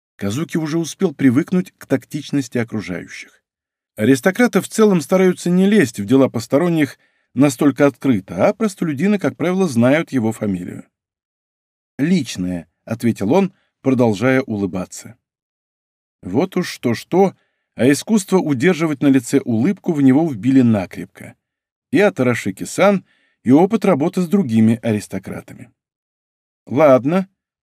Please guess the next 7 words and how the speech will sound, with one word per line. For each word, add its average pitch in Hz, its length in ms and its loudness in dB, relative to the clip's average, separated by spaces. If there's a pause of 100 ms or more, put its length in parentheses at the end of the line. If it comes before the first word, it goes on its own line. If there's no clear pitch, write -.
продолжала 131 640 2
она 127 200 0
хмуриться, 120 640 -2 (360)
"не 147 180 4
хочешь — - 460 0
не 175 140 2
говори. 151 480 2